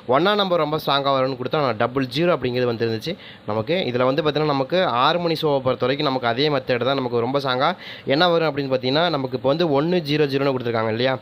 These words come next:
இன்னைக்கு ரெண்டு நம்பர் வந்து எல்லாமே டபுள்ஸ் தான். தொடர்ந்து நமக்கு டபுள் நம்பர் தான் வந்துட்டு இருந்துச்சு.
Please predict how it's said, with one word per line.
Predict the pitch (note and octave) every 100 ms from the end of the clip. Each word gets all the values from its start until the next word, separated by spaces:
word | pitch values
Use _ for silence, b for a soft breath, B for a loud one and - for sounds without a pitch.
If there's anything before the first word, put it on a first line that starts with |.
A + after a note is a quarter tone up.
| B B
இன்னைக்கு | - A#2+
ரெண்டு | C3 D3+ E3+
நம்பர் | E3+ F3
வந்து | D#3 D#3
எல்லாமே | C3+ D3+ E3
டபுள்ஸ் | C#3+ C3 C#3+ -
தான். | C3
தொடர்ந்து | B2+ C3+ E3+ F3+
நமக்கு | E3 C#3+ C3+ G#3 C4+ B B -
டபுள் | C3 D#3+ E3
நம்பர் | D#3 D3
தான் | C#3+
வந்துட்டு | C3 C3
இருந்துச்சு. | B2 A#2 A2